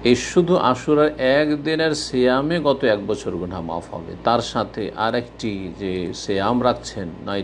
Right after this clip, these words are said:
তারিখ অথবা দশের সাথে এগারো তারিখ, অথবা যে কোনো সময় একটি সিয়াম, সোমবার, বৃহস্পতিবার রাখছেন, অথবা আইয়ামে বীজে রাখছেন,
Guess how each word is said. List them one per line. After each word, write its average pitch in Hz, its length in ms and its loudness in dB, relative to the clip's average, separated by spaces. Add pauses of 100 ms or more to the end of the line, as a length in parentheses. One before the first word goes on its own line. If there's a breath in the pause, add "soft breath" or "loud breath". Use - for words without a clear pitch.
তারিখ 90 460 -8
অথবা 87 480 -4 (760 loud breath)
দশের 95 340 0
সাথে 82 480 -4 (120)
এগারো 95 420 0
তারিখ, 87 360 -4
অথবা 131 300 0
যে 139 200 -2
কোনো 170 260 -2
সময় 143 240 -2
একটি 131 220 -4
সিয়াম, 98 420 -2
সোমবার, 95 440 -2
বৃহস্পতিবার 101 680 0
রাখছেন, 85 500 -2
অথবা 110 280 -2
আইয়ামে 101 360 -2
বীজে 120 360 4
রাখছেন, 104 440 2